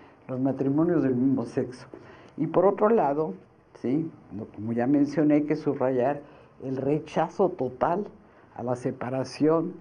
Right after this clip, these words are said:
de sexualidad y procreación, lo que implica una sexualidad desde su, sí, restringida y obviamente una intolerancia hacia la su-,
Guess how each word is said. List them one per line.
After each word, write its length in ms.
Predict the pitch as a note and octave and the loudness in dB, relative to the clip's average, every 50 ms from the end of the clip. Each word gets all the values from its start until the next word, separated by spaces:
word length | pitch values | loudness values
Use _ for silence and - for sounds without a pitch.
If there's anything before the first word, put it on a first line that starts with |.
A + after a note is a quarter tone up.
| - - - - - | -18 -20 -18 -10 -8
de 100 | A#2+ A#2 | -8 -6
sexualidad 840 | - B2 A2+ - - B2 A#2 A#2+ A#2 A#2 A#2 B2+ C3 C3 C#3 C3+ C3 - - - | -6 -6 -8 -6 -4 -2 -2 0 2 2 2 2 2 0 0 -2 -4 -8 -10 -8
y 300 | - B2 B2+ C#3 D3 D3+ D3 - - - - - - - - - - | -4 -2 0 0 0 0 -2 -6 -12 -14 -14 -14 -16 -20 -20 -14 -6
procreación, 920 | - A#2+ B2+ B2 - B2 B2+ B2 C3 C3 C3 - D#3+ D#3 D#3 D#3 D#3+ D#3+ - - - - _ _ _ _ _ _ _ - | -4 -4 -4 -2 0 0 2 2 2 0 0 2 2 4 4 2 0 -4 -10 -16 -20 -20 _ _ _ _ _ _ _ -4
lo 200 | - C#3+ D#3+ E3 | -2 -2 0 0
que 100 | - F#3+ | 0 -2
implica 720 | G3 F#3 F#3 F#3 F#3+ F#3+ G3 F#3+ F#3+ - F3+ F#3+ F#3+ - - | 0 -2 -2 -2 -2 0 -2 -2 -2 0 -2 0 -2 -4 -6
una 240 | - C#3 C#3+ C#3+ D#3+ | -4 -2 -2 -2 -2
sexualidad 880 | D#3+ D#3+ - A#2 - - - C3+ C3+ C3 C3 C3 D3 D3+ D3+ E3 E3 E3 - - _ _ _ _ - C3+ | -4 -6 -12 -14 -8 -6 -4 -2 -2 -2 -2 0 2 2 2 2 -2 -4 -12 -20 _ _ _ _ -16 -14
desde 220 | A#2+ A2+ A2 A2 A2 G#2+ - | -14 -14 -14 -14 -16 -14 -14
su, 200 | - - - G2+ - | -14 -14 -14 -10 -2
sí, 220 | - D3 D3 D3 - | 0 2 2 0 0
restringida 1080 | - B2+ C3 B2+ B2+ - - C3+ C#3 C#3 C#3 C#3 C3+ - D#3+ F3 F3 D#3+ E3+ F3+ F3+ F3 F3 - - - - - - - _ _ _ - | -2 -4 -4 -4 -2 -2 -2 0 0 2 0 0 -2 0 0 0 2 2 2 2 0 -2 -6 -12 -20 -20 -20 -20 -20 -20 _ _ _ -8
y 140 | C#3+ C#3+ | -2 0
obviamente 720 | D#3 E3 D#3+ F#3 F3 E3 D#3+ D3 D3 D3+ D#3 D3 D#3 D#3 B2 | 0 2 2 2 2 2 2 2 2 2 2 2 0 0 2
una 200 | C#3 C#3 C#3+ D#3 | 2 2 2 2
intolerancia 880 | D#3+ E3 - B2 B2+ B2+ B2 B2 B2+ B2 C3+ C3+ C3+ - D3+ D3 D3 D3 | 2 2 0 0 0 2 2 2 2 2 0 -2 -4 -4 -4 -4 -4 -4
hacia 340 | - A#2 B2+ B2 - C3 A#2 | -6 -6 -8 -6 -6 -6 -4
la 140 | A#2 A#2+ A2 | -4 -4 -6
su-, 200 | - - B2+ | -6 -8 -10